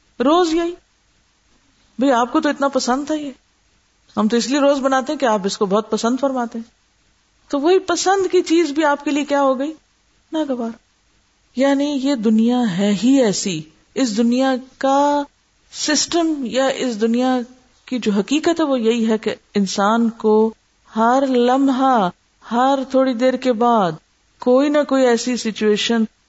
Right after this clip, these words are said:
کوئی نہ کوئی ایسی صورت پیش آتی ہی رہے گی مرتے دم تک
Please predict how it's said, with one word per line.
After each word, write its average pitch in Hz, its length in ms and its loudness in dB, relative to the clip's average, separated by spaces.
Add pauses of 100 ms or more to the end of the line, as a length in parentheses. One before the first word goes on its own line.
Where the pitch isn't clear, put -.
کوئی 254 240 2
نہ 320 180 0
کوئی 311 160 4
ایسی 285 260 2
صورت 240 400 0 (300)
پیش 247 360 2
آتی 254 340 2
ہی 320 200 4
رہے 285 200 4
گی 240 180 -4
مرتے 233 640 0
دم 208 380 2
تک 277 360 -2